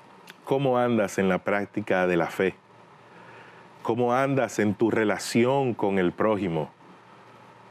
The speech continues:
¿Usted es de los que en la parroquia hay que guardarle su sitio porque es usted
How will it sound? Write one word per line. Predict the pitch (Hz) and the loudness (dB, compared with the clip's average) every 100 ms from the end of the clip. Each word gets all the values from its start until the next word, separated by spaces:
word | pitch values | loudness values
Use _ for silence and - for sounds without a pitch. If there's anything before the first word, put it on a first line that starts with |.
| - - - | -20 -20 -8
¿Usted | 101 92 - 113 117 127 127 135 | -6 -6 -4 0 2 4 2 2
es | 127 | 2
de | 120 | 2
los | 110 101 90 - | 2 2 0 -2
que | 107 95 90 85 80 - | 0 2 4 2 0 -2
en | 95 | -2
la | 98 92 | 0 -2
parroquia | 85 87 110 117 | -2 0 0 0
hay | 117 | -2
que | 113 | 0
guardarle | 107 104 92 92 110 117 113 | 0 0 0 2 2 2 0
su | - | -2
sitio | 92 - 95 135 135 139 | -4 0 0 2 2 0
porque | - 90 - 90 92 | -2 -4 -2 0 2
es | 90 | 0
usted | 117 - - 113 113 101 | 0 -2 0 2 2 2